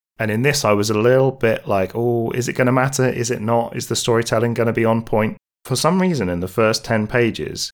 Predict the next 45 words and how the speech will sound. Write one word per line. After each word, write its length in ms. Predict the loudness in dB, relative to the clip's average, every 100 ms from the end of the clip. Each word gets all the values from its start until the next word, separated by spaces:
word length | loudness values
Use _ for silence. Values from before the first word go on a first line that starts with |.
| _ -8
the 60 |
comic 320 | -2 -2 -4
is 100 | -10 -6
absolutely 800 | -4 -4 -4 -2 0 -2 -2 -2
stuffed 720 | 0 -2 -4 -2 -4 -4 -6
with 160 | -4 -2
egregious 600 | -4 -2 0 0 0 -4
transition 580 | 0 0 2 0 -2 -6
errors. 420 | -6 -8 -8 -8 -4
I, 80 |
like, 200 | -4 -6
I 40 | -8
can 160 | -4
go 140 | 0 4
over 220 | 4 0
them 220 | -2 -4
one 240 | -2 -2 0
by 160 | -2
one. 380 | 0 0 0 -4 -2
And 120 | 2
I 60 | 2
was 160 | 2
like, 140 | 0 2
"Oh 240 | 2 2
no, 420 | 4 4 4 4
it's, 240 | 2 -2 -6
it's 140 | -4 -2
happening 380 | -2 -2 -2
again. 440 | 0 0 2 0 -2
It's 120 | -2
happening 360 | -2 -2 -4 -4
again. 380 | -2 0 0 -2
I'm 200 | -4 -2
not, 200 | -6 -4
I'm 120 | -4 -2
not 200 | -2 -2
gelling 300 | 0 0 -2
with 180 | -4
this." 400 | -4 -4 -4 -10 -14 _ _
And 160 | -2 0
then 140 | 0
they 100 | 0
just 300 | -2 -4 -8 _ _ _ -8
went 280 | -6 -4 -4
away 520 | -2 -4 -6 -8